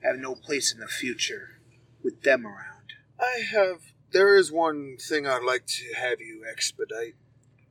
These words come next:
Speaker 2: Zola.
Speaker 1: What is that, Mister Trask?
Speaker 2: How's Bastion coming?
Speaker 1: I thought you would never ask.
Speaker 2: And the movie, and the part, this part ends right there. I thought you'd never ask.
Speaker 1: Yeah.
Speaker 2: Boom!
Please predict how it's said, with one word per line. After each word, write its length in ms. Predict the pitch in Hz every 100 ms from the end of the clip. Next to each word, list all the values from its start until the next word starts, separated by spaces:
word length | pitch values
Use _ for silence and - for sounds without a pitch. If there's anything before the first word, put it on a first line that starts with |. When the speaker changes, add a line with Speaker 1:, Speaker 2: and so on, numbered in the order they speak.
| _ -
Speaker 2:
Zola. 400 | 151 160 185 190 _ _
Speaker 1:
What 340 | - 143 165 - -
is 300 | 160 131 - -
that, 480 | 139 - - - -
Mister 280 | - - - -
Trask? 500 | - - - - - - - -
Speaker 2:
How's 260 | 226 240 -
Bastion 600 | - 143 135 - - -
coming? 200 | - - _ -
Speaker 1:
I 40 |
thought 180 | 208 -
you 80 | 123
would 160 | 107 101
never 200 | - _ - 98 101 104
ask. 280 | - - - - _ _ -
Speaker 2:
And 160 | 147 139
the 60 | 135
movie, 360 | 135 135 143
and 280 | 131 143 135
the 40 | 131
part, 380 | 156 147 - -
this 140 | 143
part 220 | - 160 160
ends 260 | 143 117 117
right 220 | 120 -
there. 320 | 131 107 - _ _ _ -
I 80 | 147
thought 240 | 151 135
you'd 120 | 110 _
never 320 | 110 101 113 110 107 -
ask. 200 | - -
Speaker 1:
Yeah. 100 | 123
Speaker 2:
Boom! 240 | 202 147